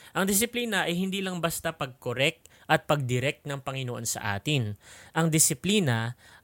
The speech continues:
ay pagkakataon din para maranasan natin ang biyaya at blessing ni Lord. Sabi sa Hebrews il-, ah, chapter twelve, verse eleven, gusto kong basahin mula sa Pinoy version,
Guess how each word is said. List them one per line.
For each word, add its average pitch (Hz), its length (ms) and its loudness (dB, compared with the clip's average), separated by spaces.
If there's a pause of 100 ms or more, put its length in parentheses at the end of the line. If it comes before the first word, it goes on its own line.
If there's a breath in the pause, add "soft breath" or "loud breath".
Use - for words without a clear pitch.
(120)
ay 165 160 6
pagkakataon 139 1040 2
din 117 320 2
para 135 560 4
maranasan 175 640 2
natin 127 480 -2
ang 156 160 0
biyaya 127 800 0
at 151 240 0
blessing 135 720 2
ni 113 80 -6
Lord. 104 560 -4 (400 loud breath)
Sabi 139 320 4
sa - 80 2
Hebrews 143 640 2
il-, 127 320 -2 (160)
ah, 117 240 2
chapter 185 400 0
twelve, 113 480 -2 (320 loud breath)
verse 131 400 10
eleven, 113 560 8
gusto 131 240 6
kong 147 240 6
basahin 135 480 6
mula 123 320 6
sa - 160 2
Pinoy 117 320 4
version, 110 640 4